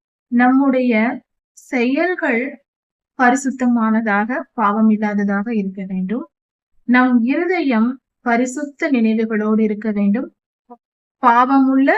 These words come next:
நினைவுகள் நம்மிடத்தில் இருக்கக்கூடாது. நினைவினாலும் பாவம் செய்யாமல் இருக்க வேண்டும். கபடாய் ஆணையிடாமல், பொய்யாய் கபடமாய் சத்தியம் செய்யக்கூடாது. மாயைக்கு, உலக காரியங்களுக்கு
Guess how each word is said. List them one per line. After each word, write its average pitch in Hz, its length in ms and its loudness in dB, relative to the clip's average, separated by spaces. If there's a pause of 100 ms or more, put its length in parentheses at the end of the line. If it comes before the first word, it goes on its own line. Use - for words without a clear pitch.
(120)
நினைவுகள் 277 680 2
நம்மிடத்தில் 214 580 0
இருக்கக்கூடாது. 202 480 -4
நினைவினாலும் 240 720 0
பாவம் 202 360 -2
செய்யாமல் 208 480 0
இருக்க 202 240 -6
வேண்டும். 196 360 -4 (580)
கபடாய் 294 640 2 (200)
ஆணையிடாமல், 196 840 0 (400)
பொய்யாய் 247 540 0 (380)
கபடமாய் 247 720 0
சத்தியம் 226 420 -2
செய்யக்கூடாது. 208 680 -2 (500)
மாயைக்கு, 311 720 0 (100)
உலக 254 360 0
காரியங்களுக்கு 226 720 -2